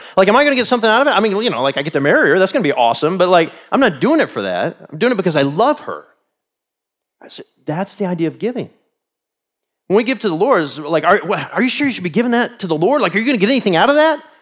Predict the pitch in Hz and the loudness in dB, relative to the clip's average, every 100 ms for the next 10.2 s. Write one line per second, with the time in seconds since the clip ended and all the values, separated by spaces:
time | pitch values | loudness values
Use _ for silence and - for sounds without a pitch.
0 | _ _ _ _ _ - 226 269 311 285 | _ _ _ _ _ -12 -8 -6 -4 -2
1 | 269 240 - 294 - _ - 294 330 247 | 0 -2 -2 -8 -12 _ -12 -10 -6 -4
2 | 170 147 120 113 113 90 92 107 208 190 | -4 0 0 0 -2 -4 -4 -4 -4 -10
3 | _ _ _ _ 123 123 156 113 143 170 | _ _ _ _ -6 -2 -2 0 2 2
4 | 160 135 135 147 127 147 147 147 160 156 | 2 0 0 -4 -4 -4 -4 -4 -6 -6
5 | 330 381 415 151 120 107 - - _ _ | -6 -6 -6 -6 -6 -6 -8 -12 _ _
6 | _ _ _ 165 254 262 269 196 269 185 | _ _ _ -6 -2 -2 -2 -4 -6 -8
7 | _ _ _ _ _ _ _ _ _ _ | _ _ _ _ _ _ _ _ _ _
8 | - 226 165 277 285 - - 247 - 190 | -12 -8 -4 -4 -4 -8 -6 -6 -4 -4
9 | 151 143 113 107 185 269 - - 120 95 | -2 -4 -6 -6 -4 -4 -8 -8 -8 -8
10 | 85 | -14